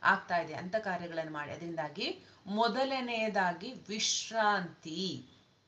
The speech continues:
ಯಾವ್ದು ಬೇಡದ ಕಾರ್ಯಗಳು, ಅನಾವಶ್ಯಕ ಖರ್ಚು, ಸಮಯದ ಖರ್ಚು, ಹಣದ ಖರ್ಚು ನಾನು ಹೇಳ್ತಾ ಇಲ್ಲ, ಸಮಯದ ಖರ್ಚು. ಹಣ ಕೂಡ ಅಮೂಲ್ಯ,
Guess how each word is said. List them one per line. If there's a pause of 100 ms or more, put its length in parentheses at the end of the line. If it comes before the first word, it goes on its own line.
(540)
ಯಾವ್ದು
ಬೇಡದ
ಕಾರ್ಯಗಳು,
ಅನಾವಶ್ಯಕ
ಖರ್ಚು, (300)
ಸಮಯದ
ಖರ್ಚು,
ಹಣದ
ಖರ್ಚು
ನಾನು
ಹೇಳ್ತಾ
ಇಲ್ಲ, (260)
ಸಮಯದ
ಖರ್ಚು.
ಹಣ (120)
ಕೂಡ (100)
ಅಮೂಲ್ಯ,